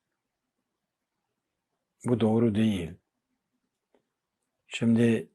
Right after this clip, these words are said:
yedi tane ayet-i kerimeye baktığımız zaman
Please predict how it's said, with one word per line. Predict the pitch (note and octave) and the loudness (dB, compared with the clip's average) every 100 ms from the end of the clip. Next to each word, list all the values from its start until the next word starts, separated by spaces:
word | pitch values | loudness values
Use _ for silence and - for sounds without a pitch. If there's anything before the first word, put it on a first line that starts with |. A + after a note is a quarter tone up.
| _ _ - | _ _ -8
yedi | A2+ B2 E3 | -4 -2 -2
tane | B2+ A#2 | 0 0
ayet-i | A#2 A#2 A2 | 2 0 -4
kerimeye | - A2+ A2+ G#2+ G2+ | -4 -2 0 -2 -4
baktığımız | G2+ - A#2 G#2 | -6 -4 -2 -2
zaman | G2 A#2+ E3 G#3 | -4 -2 -4 -6